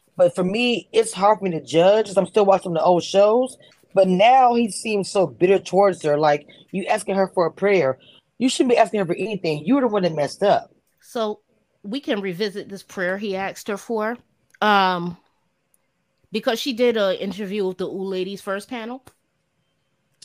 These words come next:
Speaker 2: What
Speaker 1: With the,
Speaker 2: happened and the
Speaker 1: with
Speaker 2: reason
Speaker 1: the
Speaker 2: she
Speaker 1: who?
Speaker 2: didn't, the, the Old Ladies First panel, Bondi Blue, Jamie That's Me, and Niecy Dixon. She did a,
Speaker 1: Oh, okay.
Speaker 2: about an hour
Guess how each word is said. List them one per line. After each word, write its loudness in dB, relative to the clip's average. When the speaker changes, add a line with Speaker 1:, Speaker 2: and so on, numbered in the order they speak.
Speaker 2:
What -2
Speaker 1:
With -6
the, 2
Speaker 2:
happened -2
and -4
the -6
Speaker 1:
with -8
Speaker 2:
reason 0
Speaker 1:
the 2
Speaker 2:
she 4
Speaker 1:
who? 4
Speaker 2:
didn't, -6
the, -4
the -4
Old -8
Ladies -4
First -8
panel, -8
Bondi -8
Blue, -8
Jamie -8
That's -8
Me, -8
and -8
Niecy -10
Dixon. -10
She -8
did 2
a, 4
Speaker 1:
Oh, 4
okay. -2
Speaker 2:
about 2
an -4
hour 0